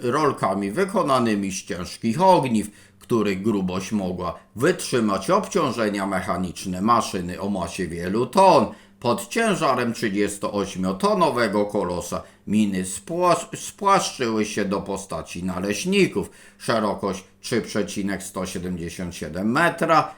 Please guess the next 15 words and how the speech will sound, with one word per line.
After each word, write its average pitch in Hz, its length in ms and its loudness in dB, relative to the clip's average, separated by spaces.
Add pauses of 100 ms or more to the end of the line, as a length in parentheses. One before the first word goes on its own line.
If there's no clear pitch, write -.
(100)
i 117 140 2
długość 101 1000 -4
sześć 87 380 -6
i 90 60 -4
pół 92 200 -4
metra 139 580 0 (120)
umożliwiały 127 1000 2 (200)
przejazd 98 560 -4
jednego 90 520 -2
pojazdu 90 560 -4
bojowego 113 720 2
na 85 140 -2
jedno 80 360 -4
czy-, - 360 -12
czyszczenie. 127 920 0